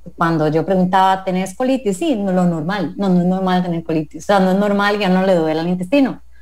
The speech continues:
No es normal tener migraña. No es normal un dolor de cabeza. Eso es un, una señal que te está dando en tu cuerpo de que algo está pasando, tenemos que observarlo para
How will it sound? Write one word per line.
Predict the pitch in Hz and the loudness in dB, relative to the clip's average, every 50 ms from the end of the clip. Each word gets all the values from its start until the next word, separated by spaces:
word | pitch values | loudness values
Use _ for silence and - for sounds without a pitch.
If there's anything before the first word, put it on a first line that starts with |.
| - - - | -20 -10 -6
No | 165 170 170 | -4 -2 -2
es | 170 170 | -2 0
normal | 180 190 196 190 196 190 185 180 180 180 | 0 0 0 0 0 0 0 0 0 -2
tener | 190 175 165 165 | -2 -2 -2 0
migraña. | 165 170 170 185 220 220 220 208 175 160 - - - - | 0 0 2 2 2 2 2 -2 -4 -6 -8 -14 -12 -8
No | 180 165 | -4 -4
es | 160 165 | -2 -2
normal | 170 175 180 185 190 190 185 185 185 214 - - | 0 0 0 0 0 0 0 0 0 -2 -2 -2
un | 220 185 175 | -2 0 0
dolor | 170 165 170 175 | 2 2 2 2
de | 180 185 | 0 0
cabeza. | 180 156 170 202 208 202 165 | 0 2 2 2 0 0 -4
Eso | 156 165 | -6 -6
es | 175 175 | -6 -4
un, | 196 208 202 208 190 185 - - - - - - | -4 -2 -2 -4 -6 -8 -16 -20 -20 -20 -16 -6
una | - 190 190 202 208 | -2 0 0 0 0
señal | 220 208 190 185 185 196 190 | 0 0 0 2 0 0 0
que | 214 | -2
te | 185 - | -4 -4
está | 175 - - 170 | -6 -4 -2 -2
dando | 175 185 196 | 0 0 0
en | 196 180 | -2 -4
tu | - 185 | -6 -6
cuerpo | - 254 254 240 208 - - 247 | 0 0 2 2 0 -2 -4 -2
de | 226 185 | -2 -2
que | - - - | -4 -4 -6
algo | - 185 170 175 190 | -4 -4 -2 -2 -4
está | 190 - 214 185 | -4 -6 -6 -6
pasando, | 233 226 262 240 233 240 247 | -4 -2 -2 -2 0 -2 -2
tenemos | 240 185 156 156 160 - | -2 -2 -2 -2 -4 -4
que | - 196 | -8 -8
observarlo | 185 185 196 175 165 170 175 180 190 202 196 | -6 -4 -4 -2 0 0 0 2 0 -2 -2
para | - 151 143 151 180 180 | -2 -4 -4 -4 -6 -8